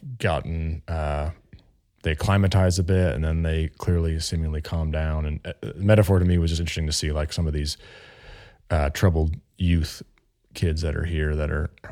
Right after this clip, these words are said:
kind of having a second chance and trying to figure out what the next phase of life is. Um, and for them, maybe they see it, maybe they don't, or maybe it's subconscious, but being able to relate in some ways to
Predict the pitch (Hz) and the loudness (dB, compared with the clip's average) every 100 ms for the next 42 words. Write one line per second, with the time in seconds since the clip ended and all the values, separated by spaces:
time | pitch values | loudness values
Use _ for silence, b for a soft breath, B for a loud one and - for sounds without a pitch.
0 | - - 80 78 82 78 78 - 85 80 | -18 -6 -4 -2 0 0 -2 -2 -2 -4
1 | 73 78 71 73 - - 80 82 80 78 | -4 -4 -4 -6 -8 -6 -6 -4 -4 -2
2 | 76 76 76 _ _ _ _ _ _ _ | -2 -2 -6 _ _ _ _ _ _ _
3 | 90 76 80 71 - 80 73 76 73 76 | -2 -2 -4 -4 -4 -4 -4 -2 -2 -2
4 | - 73 73 - - - - - - 80 | -2 -4 -4 -4 -8 -16 -16 -10 -8 -8
5 | 78 _ _ - 80 73 82 80 78 73 | -10 _ _ -4 -2 -2 -2 0 -2 -4
6 | 78 78 73 71 78 78 76 71 76 73 | -4 -2 -2 -4 -6 -4 -4 -4 -4 -4
7 | 73 76 71 76 76 76 - 76 - 76 | -4 -4 -4 -4 -4 -4 -6 -8 -6 -6
8 | 80 80 - 78 - 71 69 69 76 76 | -4 -6 -6 -8 -6 -4 -4 -4 -4 -2
9 | 76 69 73 85 73 71 73 - 76 73 | -2 -4 -4 -2 -2 -2 -4 -4 -4 -4